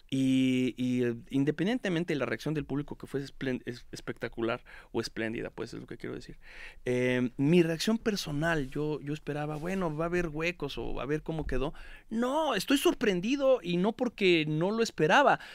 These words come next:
sino porque es muy difícil hacer esa película. Seis personas en una mesa durante una hora y cuarto, pues, ¿qué haces con eso? No, bueno, es una, es una maestría lo que hace Manolo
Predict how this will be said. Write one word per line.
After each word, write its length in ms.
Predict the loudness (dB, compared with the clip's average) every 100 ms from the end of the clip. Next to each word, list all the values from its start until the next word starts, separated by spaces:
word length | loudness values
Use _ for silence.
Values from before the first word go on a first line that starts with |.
| -8
sino 240 | 0 0
porque 200 | 0 0
es 40 | 4
muy 260 | 6 6
difícil 600 | 4 -2 0 2 2 0
hacer 200 | 0 -2
esa 180 | -2 -2
película. 760 | -4 -4 -2 -2 -2 -2 -6 -12 -20 -20 -20 -18 -18 -18 -16 -6
Seis 240 | -2 0
personas 460 | 0 -2 -2 -4 -4
en 80 | -4
una 160 | -2
mesa 400 | -4 -4 -6 -8 -10 -12 -14 -6 -4 -4 -6 -10 -8
durante 360 | -2 0 0 0
una 240 | 0 0
hora 180 | 0 0
y 100 | -4
cuarto, 460 | -4 -4 -4 -4 -8
pues, 220 | -8 -10
¿qué 120 | -10
haces 260 | -10 -8 -8
con 180 | -4 -4
eso? 200 | -2 -2
No, 300 | -2 -2 -4
bueno, 320 | -4 -4 -4
es 200 | -4 -2
una, 260 | 0 0 -2 -8 -16 -14 -4
es 140 | 2
una 160 | 2 2
maestría 680 | 0 -2 0 2 2 2 2
lo 160 | 0
que 120 | -4
hace 200 | -6 -4
Manolo 520 | -2 0 0 0 0